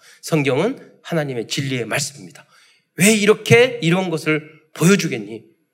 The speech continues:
성경을 믿으라고. 예. 그리스도를 역사적인 인물로 믿으라고. 하나님이 우리를 도와주기 위해서 그를 발견케 하신 거예요. 이번에 갔더니 다윗의 이름,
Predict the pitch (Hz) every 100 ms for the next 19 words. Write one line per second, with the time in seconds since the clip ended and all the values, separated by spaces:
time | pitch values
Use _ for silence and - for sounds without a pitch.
0 | _ - - 277 285 277 220 233 285 262
1 | 254 202 _ _ _ _ _ - 147 107
2 | - _ _ _ _ _ _ - 220 214
3 | 214 196 196 202 262 247 226 214 214 202
4 | 170 180 302 285 - 220 165 _ _ _
5 | _ _ _ _ - 285 262 240 208 214
6 | 208 220 208 185 185 175 151 165 156 156
7 | - _ 139 131 139 139 117 135 117 98
8 | 104 123 _ _ _ _ _ _ _ 180
9 | 214 208 180 175 175 196 175 - - -
10 | _ - 147 226 240 - 196 180 139 127
11 | 107